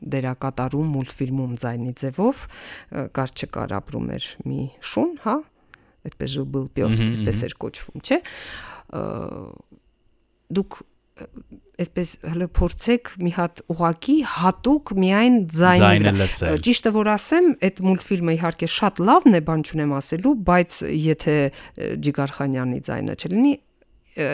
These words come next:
Speaker 1: երբեք այդ չէր մնա սերունդների գիտակցության մեջ և մինչ օրս այդպիսի տպավորություն չէր գործի։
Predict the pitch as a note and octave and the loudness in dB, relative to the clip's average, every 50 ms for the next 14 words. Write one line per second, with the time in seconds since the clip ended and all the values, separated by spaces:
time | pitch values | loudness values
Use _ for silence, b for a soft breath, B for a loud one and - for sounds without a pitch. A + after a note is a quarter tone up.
0 | D#3 D#3 D3 E3 C#3 - _ - G#3 A3 - - - - - D#3+ D#3+ D#3 - - | -2 -2 -2 -2 -2 -2 _ 0 0 0 0 -2 -8 -4 -2 -4 -4 -4 -6 -8
1 | - C#3+ - - F3 D#3+ - D3+ D3+ D3 D3 D3 D#3 E3 F#3+ G3+ - - D3 C#3 | -8 -8 -6 -4 -4 -4 -4 -2 -2 0 0 0 0 0 0 0 0 0 0 0
2 | C#3+ C#3 C#3 C3+ B2 C3 - - - - A#2+ B2+ - - - - - - - C#3+ | 0 -2 -2 -2 -4 -6 -6 -8 -8 -8 -8 -8 -8 -10 -12 -12 -10 -8 -6 -4
3 | D3 - C#3+ D3 F3 G#3+ A#3 - B B B B B - D3+ C#3 D3+ D3+ D3 D3 | -4 -2 0 2 2 2 2 0 B B B B B -2 0 2 2 2 2 0
4 | - D#3+ D3 D#3+ - - B2+ C3+ C3 - C3+ - - C#3+ - - - A#2 B2 C3+ | 0 -2 -2 -2 -2 -2 -2 -4 -4 -6 -8 -10 -10 -10 -10 -8 -6 -6 -6 -4
5 | C#3 C3+ D3 - - - D#3 - - D3+ C#3+ - - - - - B | -6 -6 -6 -6 -6 -6 -6 -4 -6 -8 -8 -8 -10 -10 -10 -12 B